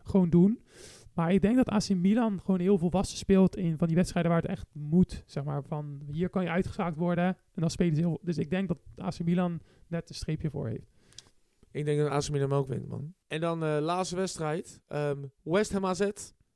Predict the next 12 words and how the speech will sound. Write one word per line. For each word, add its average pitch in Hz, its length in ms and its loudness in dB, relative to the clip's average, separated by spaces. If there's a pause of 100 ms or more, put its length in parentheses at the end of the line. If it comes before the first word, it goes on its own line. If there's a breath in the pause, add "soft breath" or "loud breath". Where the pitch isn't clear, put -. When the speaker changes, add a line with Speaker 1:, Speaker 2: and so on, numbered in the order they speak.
(180)
Speaker 2:
A 160 100 -2
Z, 156 60 -6
Nederlands 190 520 0
trots. 208 320 0
Gaan 170 200 -4
ze 156 100 -6
het, - 180 -8
eh, 151 260 -2 (580)
gaan 170 240 -4
ze 156 60 -4
het 143 80 -8
doen? 254 240 -4